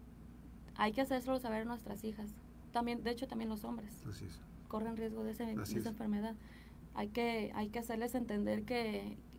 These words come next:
Speaker 1: que es muy importante que no tengan pena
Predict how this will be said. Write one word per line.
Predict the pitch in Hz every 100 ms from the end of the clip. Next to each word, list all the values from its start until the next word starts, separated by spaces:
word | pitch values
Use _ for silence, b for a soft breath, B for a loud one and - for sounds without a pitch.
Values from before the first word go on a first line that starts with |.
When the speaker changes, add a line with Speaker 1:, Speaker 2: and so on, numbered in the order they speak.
| -
Speaker 1:
que | 214 202 196 196
es | 190 - -
muy | 214
importante | 220 214 214 214 214 226
que | 214
no | 208
tengan | 214 214 214 208 208 -
pena | 240 262 294